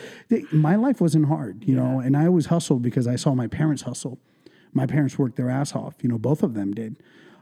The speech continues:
Speaker 2: Um, my mom worked her ass off, and she was there at all of our games and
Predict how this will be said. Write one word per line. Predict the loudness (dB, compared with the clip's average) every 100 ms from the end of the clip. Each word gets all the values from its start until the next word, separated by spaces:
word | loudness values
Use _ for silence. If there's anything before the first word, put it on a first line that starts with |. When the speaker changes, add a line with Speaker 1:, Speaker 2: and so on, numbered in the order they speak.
| -10
Speaker 2:
Um, | -4 -2 0 2 0 0
my | 0
mom | 2 2 2
worked | 2 -2 -4
her | -2 -2
ass | -4 -2
off, | -4 -4 -6
and | 0 2 2
she | 2
was | 2 0
there | 0 0 2 0
at | 0
all | 0 0
of | -2
our | -4
games | -2 0 2 4 2 0
and | -4